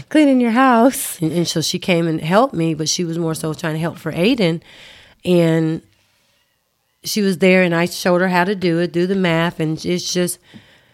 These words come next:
Speaker 2: she was, 'cause she was always the very first one, 'cause she has type two,
Speaker 1: Mm-hmm.
Speaker 2: and a lot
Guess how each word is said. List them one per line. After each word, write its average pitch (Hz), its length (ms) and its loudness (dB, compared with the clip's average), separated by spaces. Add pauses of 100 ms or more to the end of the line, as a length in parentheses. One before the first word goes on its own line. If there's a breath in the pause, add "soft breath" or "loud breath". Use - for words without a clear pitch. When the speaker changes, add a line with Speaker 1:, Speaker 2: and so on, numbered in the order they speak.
(120)
Speaker 2:
she - 260 2
was, 196 280 0
'cause 226 160 4
she 311 120 4
was 294 120 4
always 240 340 4
the 233 160 -2 (500)
very 233 260 6
first 226 280 2
one, 220 140 4
'cause 190 120 2
she - 100 2
has 196 120 6
type 190 240 2 (280)
two, 214 320 4 (140 loud breath)
Speaker 1:
Mm-hmm. 214 240 -4
Speaker 2:
and 180 100 6
a 175 40 6
lot 180 120 6